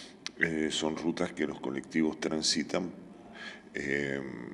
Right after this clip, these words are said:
cubriendo punto a punto, o sea, de Malargüe a San Rafael, de Las Leñas a San Rafael. Nosotros no podemos, eh,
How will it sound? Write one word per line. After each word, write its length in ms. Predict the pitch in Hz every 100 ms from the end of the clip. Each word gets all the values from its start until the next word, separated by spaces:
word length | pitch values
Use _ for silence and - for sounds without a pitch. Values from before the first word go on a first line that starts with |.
| 52 - 64
cubriendo 480 | - 82 80 87 92
punto 380 | 87 87 85 82
a 100 | 78
punto, 380 | - 135 113 80
o 20 |
sea, 200 | - 69
de 80 | 69
Malargüe 540 | - 76 80 78 80
a 20 | 71
San 180 | 73
Rafael, 960 | 71 80 - 80 87 92 95 92 92 90
de 120 | 80
Las 180 | 71 71
Leñas 300 | 78 80 78
a 80 | 71 82
San 40 |
Rafael. 320 | 76 76 82
Nosotros 380 | 87 73 73 78
no 80 | 78
podemos, 720 | - - 80 95 95 85 - - - - - -
eh, 40 | -